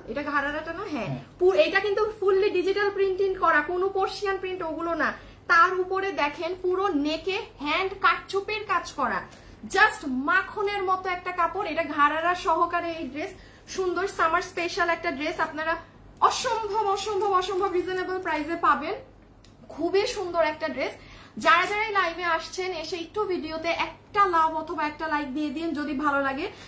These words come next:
Speaker 1: আমি দেখাই আজকে কি কি আছে। আজকের কালেকশন আমার একদম মন মতো, হ্যাঁ, খুবই সুন্দর। দো আমি এখনো কোনো কিছুই দেখতে পাচ্ছি না, আমার আর আজকে দেখা লাগবে না।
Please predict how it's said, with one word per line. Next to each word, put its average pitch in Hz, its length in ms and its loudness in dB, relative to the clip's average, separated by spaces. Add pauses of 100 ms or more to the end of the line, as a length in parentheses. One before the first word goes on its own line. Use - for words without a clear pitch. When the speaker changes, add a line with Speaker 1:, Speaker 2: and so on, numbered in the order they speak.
(160)
Speaker 1:
আমি 285 120 0 (140)
দেখাই 320 360 0
আজকে 339 240 -8
কি 339 40 -6 (100)
কি 330 80 -4
আছে। 311 260 -2
আজকের 330 300 -4
কালেকশন 302 400 0 (100)
আমার 302 160 0 (180)
একদম 285 460 -2 (220)
মন 277 160 0 (140)
মতো, 233 260 -4
হ্যাঁ, 403 160 -4 (360)
খুবই 339 260 4
সুন্দর। 359 440 -2 (380)
দো 302 80 4 (140)
আমি 330 260 0
এখনো 330 300 -6
কোনো 330 120 -2
কিছুই 330 260 -4
দেখতে 294 260 -6
পাচ্ছি 302 200 -6
না, 311 140 -2
আমার 277 120 2
আর 277 140 -4
আজকে 277 200 -10
দেখা 285 140 -6
লাগবে 285 280 -6
না। 339 60 -4